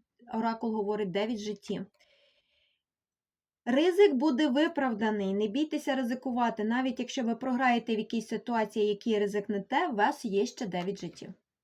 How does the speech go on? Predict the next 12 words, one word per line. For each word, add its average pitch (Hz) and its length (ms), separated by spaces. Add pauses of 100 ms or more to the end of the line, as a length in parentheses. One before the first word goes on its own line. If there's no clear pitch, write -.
(180)
Ну 254 120
що, 185 300 (540)
ви 311 100
як 339 160
кішки, 349 440 (180)
ризикуйте, 262 800 (140)
не 269 200
бійтеся 254 480
ризикувати, 294 640 (140)
ризик 240 260
буде 202 300
оправданий. 226 760